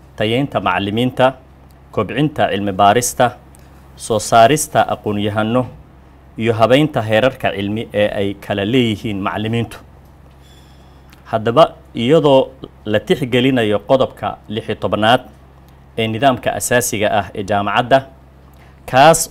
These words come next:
oo qeexaya qiimeynta iyo dallacsiinta macallimiinta buuxiyey shuruudaha dallacsiinta, waxa maamulka jaamacadda,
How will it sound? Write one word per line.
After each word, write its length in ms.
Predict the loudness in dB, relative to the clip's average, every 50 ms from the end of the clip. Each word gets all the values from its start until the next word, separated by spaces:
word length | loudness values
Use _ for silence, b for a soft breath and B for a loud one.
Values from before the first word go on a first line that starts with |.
| -4 2
oo 420 | 6 8 8 10 8 6 4 -2 -12 -18 -2 2
qeexaya 640 | 4 4 4 4 2 0 0 2 2 0 0 -2 -4 -12 -10
qiimeynta 760 | -6 -4 -4 -2 0 2 2 2 2 0 -2 -4 -4 -4 -4 -4 -10 -18 -20 -20 -20 -20 -20 -20 -16 -8
iyo 160 | -4 -2 -2
dallacsiinta 920 | 2 2 2 2 4 2 0 -2 -2 -2 0 0 0 -2 0 0 0 0
macallimiinta 640 | 0 0 0 0 0 0 -2 -2 -2 -2 -2 -4 -6
buuxiyey 540 | -4 -4 -6 -6 -4 -4 -2 0 0 0 -2 -4 -8 -18 -20 -20 -20 -20 -20 -20 -20 -20 -20 -20 -20 -20 -20
shuruudaha 560 | -20 -10 -8 -4 0 0 4 4 4 4 4 0
dallacsiinta, 720 | 0 0 0 0 -4 -4 -4 -2 -2 -2 -2 0 0 0 0 -2 -8 -18 -20 -20 -20 -20 -20 b b b b b b b -6 -2
waxa 260 | -2 -2 0 0 -2
maamulka 460 | 2 2 2 4 2 0 0 0 -2 0
jaamacadda, 600 | 2 4 4 4 4 2 2 2 0 2 -2